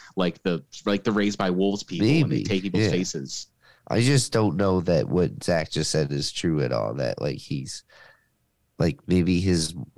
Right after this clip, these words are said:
Speaker 2: like, I, I know that he is.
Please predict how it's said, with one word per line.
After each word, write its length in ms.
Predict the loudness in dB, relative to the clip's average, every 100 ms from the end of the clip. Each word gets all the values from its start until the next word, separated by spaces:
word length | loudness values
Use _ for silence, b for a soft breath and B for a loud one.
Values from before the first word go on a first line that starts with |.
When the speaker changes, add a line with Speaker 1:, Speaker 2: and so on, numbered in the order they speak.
| -10 -8 -14 _
Speaker 2:
like, 200 | -2 0
I, 140 | 0 -2 -6 -8
I 100 | -2
know 260 | 0 4 4
that 280 | 4 2 0
he 280 | -2 2 4
is. 420 | 2 0 -4